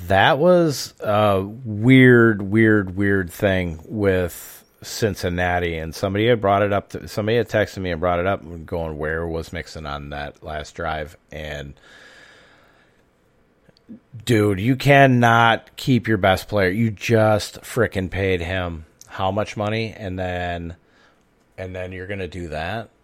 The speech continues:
I mean, come on. Come on. He has to be on the field if they wanted a chance to win. And they, and they screwed that one up. Todd Gurley,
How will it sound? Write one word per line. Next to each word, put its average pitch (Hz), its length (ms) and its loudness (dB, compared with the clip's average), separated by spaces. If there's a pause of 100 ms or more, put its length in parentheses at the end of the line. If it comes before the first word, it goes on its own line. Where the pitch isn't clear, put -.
I 90 140 -12
mean, 78 300 -14
come 101 260 -6
on. 62 280 -10 (640)
Come 110 360 0
on. 85 380 -4
He 87 180 -6
has 107 540 -4
to 107 60 -8
be 98 120 -2
on 87 100 -2
the 82 80 -6
field 85 320 -4
if 69 100 -10
they 90 140 -4
wanted 80 380 -4
a 76 80 -8
chance 82 320 -8
to 87 80 -10
win. 76 320 -8
And 113 200 -8
they, 127 160 -4 (140)
and 123 180 -8
they 117 120 -6
screwed 127 300 -6
that 110 200 -2
one 113 220 -4
up. 90 180 -6 (1900)
Todd 175 360 4
Gurley, 175 580 8